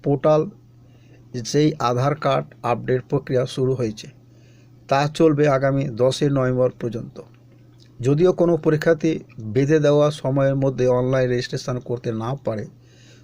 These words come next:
তবে তার আগামী তেসরা নভেম্বর শুক্রবার থেকে দশই নভেম্বরের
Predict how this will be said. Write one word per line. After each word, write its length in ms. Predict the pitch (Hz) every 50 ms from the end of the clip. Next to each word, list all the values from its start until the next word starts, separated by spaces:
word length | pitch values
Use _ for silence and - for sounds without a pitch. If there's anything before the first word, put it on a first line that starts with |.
| - -
তবে 200 | - 120 123 123 113 -
তার 220 | 123 127 143 143 139 135 - - - - - - - - - - - - - - -
আগামী 360 | - 120 123 139 139 139 131 127 - - - - - - -
তেসরা 440 | - 151 151 147 - - 156 160 147 117 104 - - - - - - - - -
নভেম্বর 380 | 131 131 135 143 143 143 143 139
শুক্রবার 520 | - - 156 - - 156 151 135 131 127 123
থেকে 320 | - - 143 117 - 120 127 - - - - - - - - - 113
দশই 360 | 123 123 127 - - 156 147 143 139
নভেম্বরের 560 | 135 139 143 143 139 143 143 135 123 127